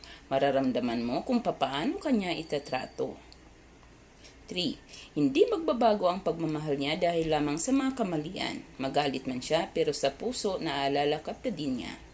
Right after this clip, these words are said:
Four, lagi siyang naghahanap ng paraan upang makasama ka. Five, handa siyang punan ang iyong mga kakulangan at lagi siyang nakikinig sa iyong mga sinasabi. Six,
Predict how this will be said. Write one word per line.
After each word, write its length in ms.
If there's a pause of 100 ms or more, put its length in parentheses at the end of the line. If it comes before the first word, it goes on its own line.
(1120)
Four, 320 (480)
lagi 240
siyang 240
naghahanap 560
ng 160
paraan 480
upang 240
makasama 640
ka. 240 (1300)
Five, 400 (400)
handa 240
siyang 320
punan 320
ang 160
iyong 320
mga 240
kakulangan 720
at 160
lagi 240
siyang 240
nakikinig 640
sa 160
iyong 240
mga 240
sinasabi. 800 (2250)
Six, 560